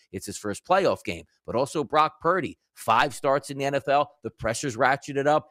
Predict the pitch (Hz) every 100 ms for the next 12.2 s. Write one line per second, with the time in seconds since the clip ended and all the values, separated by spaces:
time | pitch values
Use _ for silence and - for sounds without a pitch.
0 | _ - 131 139 - 156 - 156 143 156
1 | 139 151 143 - 147 139 139 135 131 117
2 | 147 196 170 117 104 _ - 117 156 -
3 | 180 151 151 139 131 127 - - 123 113
4 | 113 - 131 131 127 110 110 175 - 113
5 | 101 _ _ 113 156 202 214 202 214 -
6 | 214 202 - - 110 131 143 147 131 -
7 | 131 - 139 143 139 - 160 - 208 151
8 | 110 107 - _ - 143 175 147 151 143
9 | 127 - 139 120 - 139 - 113 - 185
10 | 175 87 - - _ 90 104 131 143 170
11 | 170 175 196 - 101 87 107 120 87 -
12 | 67